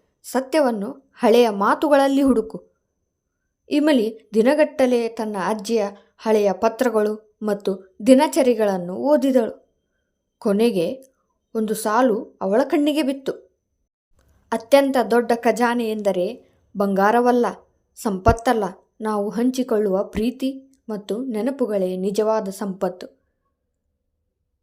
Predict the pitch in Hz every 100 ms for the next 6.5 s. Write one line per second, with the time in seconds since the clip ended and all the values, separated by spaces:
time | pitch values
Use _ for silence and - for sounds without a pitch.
0 | _ _ _ _ 269 269 254 - 233 240
1 | 285 254 240 233 220 202 208 226 220 208
2 | 220 240 233 185 190 - _ _ _ _
3 | - 262 - 240 214 214 220 208 202 190
4 | 185 185 - _ _ _ _ 220 220 233
5 | 233 262 262 269 233 247 240 208 226 233
6 | 185 247 269 320